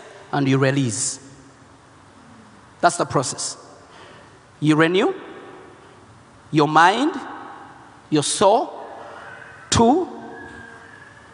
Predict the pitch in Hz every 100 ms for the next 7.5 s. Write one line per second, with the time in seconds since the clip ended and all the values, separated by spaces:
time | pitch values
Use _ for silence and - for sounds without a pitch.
0 | - - - 156 - 196 190 180 160 -
1 | - 214 294 - - - - - - -
2 | - - - - - 147 147 180 185 175
3 | 180 180 214 160 110 - - - - -
4 | - - 156 165 175 208 185 117 - -
5 | - - - - - - 180 180 196 190
6 | 120 - - - - - 165 165 175 214
7 | 185 147 180 139